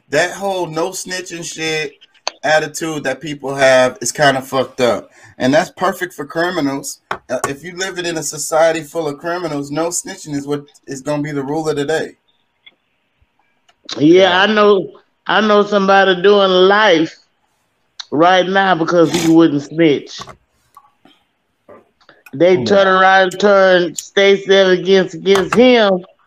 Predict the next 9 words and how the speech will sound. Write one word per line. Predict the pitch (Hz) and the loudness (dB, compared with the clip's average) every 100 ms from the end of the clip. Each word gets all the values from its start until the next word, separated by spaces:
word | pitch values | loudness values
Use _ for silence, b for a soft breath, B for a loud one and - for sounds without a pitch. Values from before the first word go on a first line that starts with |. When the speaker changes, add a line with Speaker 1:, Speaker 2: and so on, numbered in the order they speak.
| _ _ _ _ _ | _ _ _ _ _
Speaker 2:
He | 247 | 0
didn't | 247 240 208 | 4 4 4
wanna | 196 196 180 | 4 4 2
snitch | 170 170 214 202 196 | -2 2 2 4 2
on | 190 | 2
his | 180 175 | 2 2
homeboys, | 208 226 226 202 175 175 170 170 170 170 - _ _ _ _ _ _ _ _ _ _ _ _ _ - | 2 4 4 2 2 4 4 4 2 0 -20 _ _ _ _ _ _ _ _ _ _ _ _ _ 0
you | 165 190 | 2 4
know, | 180 175 185 175 - | 4 4 2 0 -10